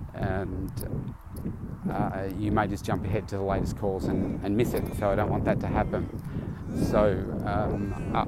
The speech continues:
over the coming days, I'm gonna be referring to setting yourself up for success, uh, but for right now, I want you to have, reflect on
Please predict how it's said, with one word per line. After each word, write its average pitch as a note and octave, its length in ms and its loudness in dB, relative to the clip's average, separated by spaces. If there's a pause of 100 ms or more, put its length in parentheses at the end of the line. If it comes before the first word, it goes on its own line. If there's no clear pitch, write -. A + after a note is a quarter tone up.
over B2 160 2
the B2 120 2
coming C3 320 0
days, G#2+ 280 4
I'm G#2+ 120 0
gonna G#2+ 180 2
be G2 120 0
referring G2+ 600 2
to G2 400 -4
setting A2 260 0
yourself G#2+ 320 -2
up G#2 140 -6
for G#2 140 -4
success, - 560 -4 (760)
uh, G2+ 80 -2
but F#2+ 160 -2
for G#2+ 100 -2
right A2 240 8
now, A2+ 240 0
I C3 40 2
want G#2+ 220 -2
you G#2 60 -6
to G#2 80 -2
have, G#2 180 -2
reflect G#2+ 460 0
on G#2 180 0